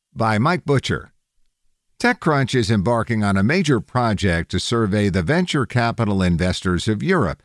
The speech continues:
and their cities. Our survey of investors in Zagreb will capture how Croatia is faring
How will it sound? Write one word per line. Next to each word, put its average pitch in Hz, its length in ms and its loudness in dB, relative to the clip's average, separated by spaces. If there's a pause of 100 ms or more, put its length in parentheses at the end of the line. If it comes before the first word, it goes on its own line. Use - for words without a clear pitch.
(140)
and 117 340 2
their 123 140 2
cities. 104 580 0 (520)
Our 107 300 2
survey 113 560 0
of 90 140 0
investors 95 720 0
in 90 120 2
Zagreb 87 680 -2
will 95 160 0
capture 110 540 -2
how 98 240 0
Croatia 170 680 0
is 90 300 -2
faring 87 500 0